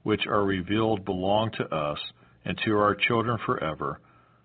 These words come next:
that we may do all the words of this law. Deuteronomy chapter thirty. Now it shall come to pass, when all these things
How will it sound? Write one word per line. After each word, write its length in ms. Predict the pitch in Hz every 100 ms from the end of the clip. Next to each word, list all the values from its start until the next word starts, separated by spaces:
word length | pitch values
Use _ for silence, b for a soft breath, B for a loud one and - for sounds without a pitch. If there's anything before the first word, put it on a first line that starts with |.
| b _ -
that 160 | 110
we 200 | 98 127
may 240 | 131 123 117
do 300 | 117 113 -
all 300 | 185 113 135
the 100 | 147
words 500 | 139 123 110 80 76 - - -
of 180 | 101 95
this 160 | 95 92 -
law. 280 | 80 60 - _ _ _ _ _ _ _ _ _ _ _ _ _ _ _ _ _ _ _ _ _ _ -
Deuteronomy 800 | 156 156 143 131 107 85 65 - _ _ _ _ _ _ -
chapter 340 | 123 120 107 -
thirty. 340 | 101 87 - - _ _ b b b b b b
Now 280 | 120 131 135
it 160 | 143 143 -
shall 200 | 147 135 -
come 200 | 151 170 170
to 80 | 175
pass, 460 | - 98 80 80 - - - b b b
when 140 | 110 110
all 380 | 113 135 156
these 200 | 156 160 -
things 260 | 147 139